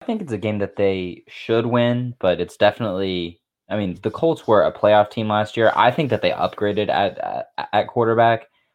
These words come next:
I don't think Phillip Rivers was great for them. I think Wentz is gonna be better for them. He's coming back with Frank Reich. I think Wentz is gonna have a better year than people think. Obviously, maybe not an M V P, but I think he's gonna be an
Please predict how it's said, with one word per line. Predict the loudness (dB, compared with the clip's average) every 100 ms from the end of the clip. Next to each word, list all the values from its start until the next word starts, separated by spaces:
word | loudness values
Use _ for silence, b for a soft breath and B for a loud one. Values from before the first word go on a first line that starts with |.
| _
I | 2
don't | 2 2
think | -4 -4
Phillip | -4 -4
Rivers | -4 -4 -4 -6 -12 -10
was | -6 -6 -8 -12
great | -2 -2 -2 -4
for | -2 2
them. | 2 0 -4 -4
I | -4
think | -2 -4
Wentz | -2 -2 -4
is | -8
gonna | -4
be | -2
better | 2 2 0
for | -2
them. | -2
He's | -2 -6 -10 _ _ _ _ _ _ _
coming | -4 -2 0
back | 2 0 -2 0
with | 0 -2 _ -2
Frank | 0 0 -6 -16 -20 -4
Reich. | 2 4 2 -2 -14 _ _ _ _ _ -2
I | 0
think | 0 0
Wentz | 0 -2
is | -4
gonna | -2
have | -2
a | 2
better | 2 2 0
year | -2 -2 -2
than | -2 -4
people | -6 -6 -4
think. | -4 -6 -4 0
Obviously, | 0 0 -4 -6 -6
maybe | -6 -6 -6
not | -6
an | -6
M | -6 -6
V | -8
P, | -8 -4 -2 -2 b b b 0
but | 2
I |
think | 4 4
he's | 4
gonna | 4
be | 2 2
an | 2 0 -2 -6